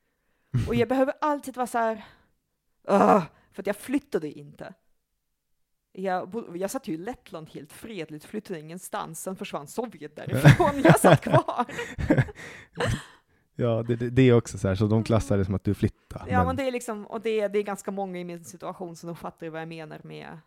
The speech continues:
Speaker 1: jag skriver datumet för Lettlands självständighet, liksom. Men, eh, och jag är verkligen helt för att Lettland blev självständiga, jag liksom, jag sörjer inte Sovjets sönderfall sådär.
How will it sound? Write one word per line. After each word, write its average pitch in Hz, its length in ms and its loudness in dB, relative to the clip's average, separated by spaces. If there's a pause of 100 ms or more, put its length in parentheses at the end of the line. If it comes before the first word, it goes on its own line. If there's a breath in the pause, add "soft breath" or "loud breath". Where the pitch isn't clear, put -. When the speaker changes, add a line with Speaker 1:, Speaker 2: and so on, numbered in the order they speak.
(280)
Speaker 1:
jag 160 140 -14
skriver 160 320 -14
datumet 156 500 -12
för 156 100 -16
Lettlands 151 360 -18
självständighet, 147 720 -20
liksom. 175 360 -20
Men, 175 300 -12
eh, 170 200 -14 (1080)
och 202 100 -2
jag 196 100 2
är 185 40 2
verkligen 185 300 -8
helt 175 240 -10
för 165 200 -10
att 156 160 -16
Lettland 156 300 -16
blev 151 180 -16
självständiga, - 680 -20
jag 85 100 -18
liksom, - 240 -20
jag 156 120 -10
sörjer 151 540 -10
inte 151 240 -18
Sovjets 160 340 -18
sönderfall 160 500 -18
sådär. - 360 -14